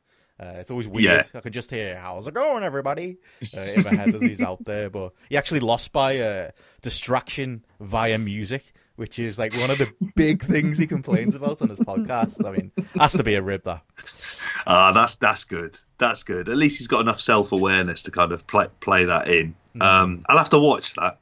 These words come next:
Speaker 2: 'cause I'm always intrigued every time you hear about Alvarez wrestling, and he seems to be a little bit more prolific these days.
Speaker 1: Oh, yeah, that's it. Yeah, he does seem to be, uh, getting around, uh, a little bit more. But yeah, I say last night, uh, I went round to my, to my mate's Matty, mate Matty's, to his, uh,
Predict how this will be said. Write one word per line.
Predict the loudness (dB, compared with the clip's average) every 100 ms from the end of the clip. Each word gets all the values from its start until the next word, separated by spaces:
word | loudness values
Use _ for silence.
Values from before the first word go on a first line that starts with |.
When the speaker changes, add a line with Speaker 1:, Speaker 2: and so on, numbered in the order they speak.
| -6
Speaker 2:
'cause | -6 -4
I'm | -2 2
always | 4 2 0
intrigued | -2 4 4 6
every | 4 4
time | 4 4
you |
hear | 6 6
about | 6
Alvarez | 6 4 4 0 4
wrestling, | 2 2 -2 -4
and | -4
he |
seems | 2 2
to | 4
be | 4
a |
little | 4 4
bit | 4
more | 4
prolific | 4 4 4 2 -8 -8
these | -8 -8
days. | -10 -10 -8 -10 _ -20
Speaker 1:
Oh, | -18 -16 -16
yeah, | -18 -20 _
that's | -20 -20
it. | -18 -16
Yeah, | -16
he | -14
does | -14 -14
seem | -14 -14
to |
be, | -12 -10
uh, | -8
getting | -8 -6 -6
around, | -8 -8 -8 -8
uh, | -10 -10 _ -20 -20 -4
a | 0
little | 2 2
bit | 0
more. | -2 -2 0 -2
But | -4 -8 -8 _ -20 _ -2
yeah, | 2 4 2 -2
I | -16 -18 -18 -12
say | -2 2
last | 4 4 2
night, | 0 2
uh, | 2 2
I | 0
went | 0 2
round | 2 2
to | 0
my, | 0 -2
to | -2
my | 2
mate's | 2 0 0
Matty, | 0 2 -2 -2 -4 -2
mate | -2
Matty's, | 2 2 2 0 0
to | -2 0
his, | 2 0 -2
uh, | -2 -2 -2